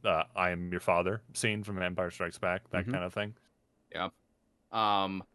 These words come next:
Speaker 2: Obi-Wan
Speaker 3: or even,
Speaker 2: kills
Speaker 3: like,
Speaker 2: your
Speaker 3: uh, if
Speaker 2: father.
Speaker 3: we're thinking of, like, the Library of Congress and, like, old cinema or whatnot,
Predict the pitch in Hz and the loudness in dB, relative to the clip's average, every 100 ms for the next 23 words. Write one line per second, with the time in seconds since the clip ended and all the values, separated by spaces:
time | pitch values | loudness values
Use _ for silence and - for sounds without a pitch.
0 | - 113 98 117 117 107 101 101 95 101 | -4 0 4 4 4 2 2 2 2 0
1 | 92 101 95 - 104 95 90 92 95 - | 2 -2 -6 -4 -2 -2 0 0 0 -4
2 | - _ _ - 101 101 104 101 101 98 | -20 _ _ -6 -2 0 0 0 2 2
3 | 98 95 - 95 90 90 - 98 92 - | 0 0 -2 -2 0 -4 -4 -4 -4 -2
4 | 101 87 - 92 98 107 110 107 107 123 | -4 -2 -2 0 2 2 2 2 0 2
5 | 123 123 | 2 0